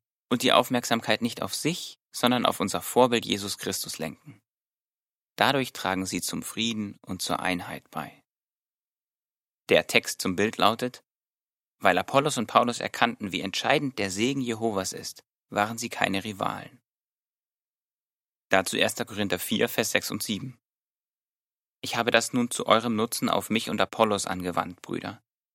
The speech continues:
Ihr sollt durch uns den Grundsatz lernen, geht nicht über das hinaus, was in den Schriften steht, damit ihr nicht vor Stolz aufgeblasen seid und den einen dem anderen vorzieht. Denn wer macht, dass du dich von einem anderen unterscheidest?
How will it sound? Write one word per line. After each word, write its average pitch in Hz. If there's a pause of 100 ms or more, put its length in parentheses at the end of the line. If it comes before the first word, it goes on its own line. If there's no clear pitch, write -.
(140)
Ihr 110
sollt 113
durch 117
uns 165
den 123
Grundsatz 123
lernen, 101 (480)
geht -
nicht 117
über 107
das 101
hinaus, 92
was -
in -
den 92
Schriften -
steht, - (320)
damit 113
ihr 127
nicht 131
vor 110
Stolz 127
aufgeblasen 95
seid -
und -
den 101
einen 120
dem 104
anderen 101
vorzieht. - (1300)
Denn 107
wer 120
macht, 135
dass 107
du 104
dich -
von 101
einem 95
anderen 110
unterscheidest? 98